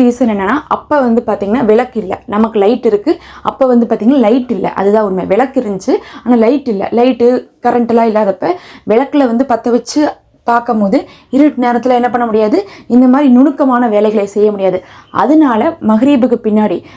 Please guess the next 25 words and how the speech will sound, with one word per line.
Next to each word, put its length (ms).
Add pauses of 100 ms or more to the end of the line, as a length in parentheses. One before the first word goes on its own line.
(140)
விளக்கு 300
வச்சதுக்கு 400
பிறகு 260
என்ன 100
பண்ணக்கூடாது, 480 (400)
நீங்க 240 (460)
நெகத்தை 320
வெட்டக்கூடாதுன்னு 580
சொல்லிட்டு 240 (140)
அந்த 260 (160)
கண்டிஷனுக்கு 640
தகுந்த 320
மாதிரி 180 (360)
ஒரு 160
ரூல்ஸை 360
போட்டிருந்தாங்க. 480 (160)
அதுதான் 380
உண்மை. 240 (320)
கண்டிஷனுக்கு 580
தகுந்த 240
மாதிரி 160
தான் 120
ரூல்ஸ் 200
போட்டோமே 320
தவிர 180